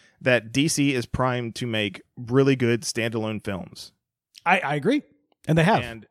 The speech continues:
Speaker 2: And they can.
Speaker 1: and they have. And they have and they can. And that's what they're good at. That's what they've shown that they're good at. And so keep doing that. Like, that's the thing is, you know, the, these characters are so popular now that you don't need to have interconnected giant universes like Marvel does.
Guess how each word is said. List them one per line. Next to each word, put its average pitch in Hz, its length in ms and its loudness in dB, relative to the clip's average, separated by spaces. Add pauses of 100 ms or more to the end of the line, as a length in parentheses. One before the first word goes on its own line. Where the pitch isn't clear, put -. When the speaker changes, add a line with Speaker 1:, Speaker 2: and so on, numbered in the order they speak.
(120)
Speaker 2:
And 156 80 2
they 156 60 2
can. 160 160 2
Speaker 1:
and 127 40 -4
they 123 80 -8
have. 190 440 -6
And 135 100 -6
they 131 80 -2
have 196 300 0
and 190 80 -4
they 185 80 -2
can. 113 500 -2
And 120 120 -4
that's 135 160 0
what 165 100 -4
they're 156 100 -2
good 123 340 4
at. 90 200 0
That's 104 160 -4
what 117 80 -6
they've 131 140 0
shown 160 320 4
that 117 100 -2
they're 101 120 -2
good 90 200 -2
at. 104 160 -2
And 151 100 -4
so 202 120 4
keep 208 300 -8
doing 196 340 4
that. - 360 -12 (600)
Like, 170 340 2
that's 147 480 -4
the 233 100 -2
thing 254 240 2
is, 139 140 2
you 175 100 4
know, 175 80 8
the, 202 100 0
these 185 200 -4
characters 233 400 2
are 165 60 0
so 165 140 2
popular 143 460 0
now 98 340 -6 (320)
that 180 100 -2
you 208 100 0
don't 220 360 4
need 202 360 0
to 165 60 4
have 165 320 2
interconnected 175 600 0
giant 147 280 2
universes 131 520 0
like 120 100 0
Marvel 139 320 0
does. - 460 -8